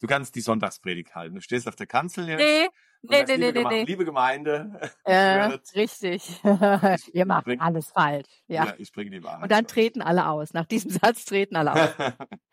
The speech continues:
Speaker 2: Aber ich möchte kurz was zu diesem Gesundheits-, Ernährungsreport sagen von Cem Özdemir. Das ist, ich hab mir den,
Speaker 1: <clears throat>
Speaker 2: also der ging ja heute in allen Sendern, Radiosendern hoch
Speaker 1: Rauf
Speaker 2: und
Speaker 1: und
Speaker 2: runter
Speaker 1: runter, ne?
Speaker 2: und,
Speaker 1: Ja.
Speaker 2: ja, ja, ja.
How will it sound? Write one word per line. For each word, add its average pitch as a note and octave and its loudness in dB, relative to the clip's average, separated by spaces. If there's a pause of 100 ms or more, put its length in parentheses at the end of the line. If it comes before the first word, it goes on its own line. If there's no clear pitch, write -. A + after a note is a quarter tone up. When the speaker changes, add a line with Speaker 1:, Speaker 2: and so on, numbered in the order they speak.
(360)
Speaker 2:
Aber A3+ 4
ich C4+ -4
möchte F4 -6
kurz D#4+ -8
was C4+ -2
zu B3+ -12
diesem A3 -8
Gesundheits-, A3 -4
Ernährungsreport F3 -2
sagen D3+ 2
von F3 -2
Cem D#3+ -4
Özdemir. F#3+ -2
Das G3+ -2
ist, A3 -2
ich - -2
hab A#3 0
mir A3 -2
den, A3 2 (180)
Speaker 1:
<clears throat> - -20
Speaker 2:
also F#3 2
der F3 6
ging A#3 -6
ja A3 4
heute F3+ 4
in E3 0
allen F3+ 2
Sendern, E3+ 2
Radiosendern D3+ -2
hoch D#3+ -6
Speaker 1:
Rauf - -2
Speaker 2:
und - -
Speaker 1:
und D#3 -8
Speaker 2:
runter G3 4
Speaker 1:
runter, - -4
ne? - -6
Speaker 2:
und, D#3 -6
Speaker 1:
Ja. - -6
Speaker 2:
ja, D3+ 4
ja, C#3 4
ja. B2+ 4